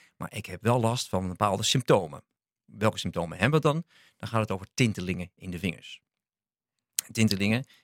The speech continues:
die dus, eh, ja, vrijwel altijd aan, eh, de duim, hè, eh, wijs, middelvinger en ringvinger zijn. En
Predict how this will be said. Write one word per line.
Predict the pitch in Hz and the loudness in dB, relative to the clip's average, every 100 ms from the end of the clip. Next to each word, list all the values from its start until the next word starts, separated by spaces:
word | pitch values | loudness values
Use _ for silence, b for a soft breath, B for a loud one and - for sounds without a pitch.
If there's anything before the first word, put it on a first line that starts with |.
| _ | _
die | 95 90 | -6 -6
dus, | 120 - - | -4 -6 -8
eh, | 101 87 82 _ _ - | -6 -6 -8 _ _ -12
ja, | 101 87 _ _ | -12 -12 _ _
vrijwel | - 107 92 | -2 0 -2
altijd | - 113 113 90 76 - - | -2 -2 0 -2 -4 -10 -10
aan, | 92 87 85 | -10 -8 -14
eh, | 85 | -16
de | 85 95 | -18 -4
duim, | 101 85 85 - | 0 0 -4 -16
hè, | - 95 127 | -8 -8 -8
eh, | 82 87 87 85 | -10 -10 -8 -2
wijs, | 87 85 | -2 0
middelvinger | 98 104 95 98 | 0 0 0 2
en | |
ringvinger | 117 139 143 | 2 2 2
zijn. | 139 139 156 | 0 -4 -4
En | - 104 | -4 -4